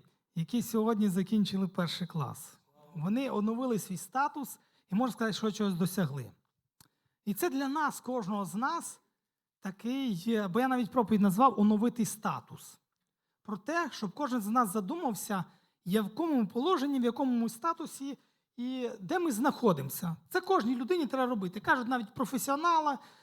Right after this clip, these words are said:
е, професійно треба. Взагалі треба дивитися на життя, щоб у тебе були такі моменти, коли ти дивишся, там, пройшов декілька місяців чи рік пройшов, і ти оновлюєш свій статус. І це важливо для кожного з нас робити. І перед тим, як ми будемо молитися,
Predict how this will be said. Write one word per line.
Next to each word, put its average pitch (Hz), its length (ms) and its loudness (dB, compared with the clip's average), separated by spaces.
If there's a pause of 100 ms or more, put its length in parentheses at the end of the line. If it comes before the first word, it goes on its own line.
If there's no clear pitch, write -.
(180)
е, 214 400 -6
професійно 311 640 -2
треба. 226 360 -4 (240)
Взагалі 320 300 0
треба 254 240 0
дивитися 262 460 -2 (220)
на 277 120 0
життя, 311 340 0
щоб 220 180 -2
у 240 40 -6
тебе 269 200 2
були 269 140 0
такі 285 180 -4
моменти, 320 360 2
коли 269 200 0
ти 285 100 -2
дивишся, 277 400 2
там, 175 220 -2 (280)
пройшов 247 360 -2
декілька 220 380 -2
місяців 220 520 -2
чи 175 400 -2 (180)
рік 277 260 2
пройшов, 233 340 -2
і 233 60 -2
ти 330 140 2
оновлюєш 240 500 4
свій 214 140 2
статус. - 580 -4 (320)
І 349 80 4
це 359 140 4
важливо 269 360 4
для 220 120 6
кожного 220 400 4
з 214 60 -2
нас 269 260 2
робити. 349 420 0 (480)
І 262 120 4
перед 349 320 0
тим, 359 140 0
як 294 100 -4
ми 277 120 0
будемо 254 280 0
молитися, 226 720 0